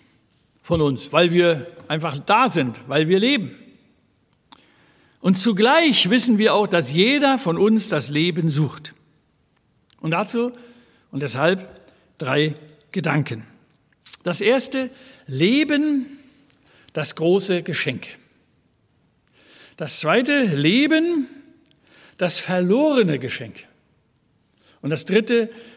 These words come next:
Leben, das wiedergewonnene Geschenk. Vielleicht ist das ja eine der wichtigsten Erkenntnisse, die wir aus dieser gegenwärtigen Krise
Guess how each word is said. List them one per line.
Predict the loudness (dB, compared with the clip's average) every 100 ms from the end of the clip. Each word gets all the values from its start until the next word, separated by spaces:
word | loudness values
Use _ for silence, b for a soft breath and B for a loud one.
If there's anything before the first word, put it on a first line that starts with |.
| B
Leben, | 0 2 2 2 0 -4 -12 B B B B
das | -4 -2 0
wiedergewonnene | 4 4 2 0 -2 -2 0 -2 -4 -10 -12
Geschenk. | -6 -6 -6 -10 -16 -20 _ _ _ _ _ _ _ _ _ _ _ B B B B B
Vielleicht | 0 2 2
ist | 0 0
das | 2
ja | 2 2 0 -4 -16 -20 -20 -20 _
eine | -2 2 2 2
der | 2 2
wichtigsten | 2 0 -2 -4 -4 -4
Erkenntnisse, | -6 -4 0 0 0 -4 -2 -2
die | -2 -2
wir | 2 2 2 -4 B B B
aus | -2 -2 -2
dieser | -2 2 2
gegenwärtigen | 2 0 0 2 0 0 -4 -6
Krise | -4 -2 0 0 2 2 0